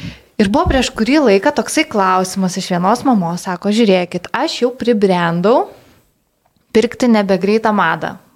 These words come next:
Kas galit rekomenduot lietuviškų dizainerių,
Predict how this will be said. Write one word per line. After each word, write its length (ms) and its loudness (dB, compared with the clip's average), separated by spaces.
Kas 240 0
galit 400 0
rekomenduot 800 0
lietuviškų 920 0
dizainerių, 720 0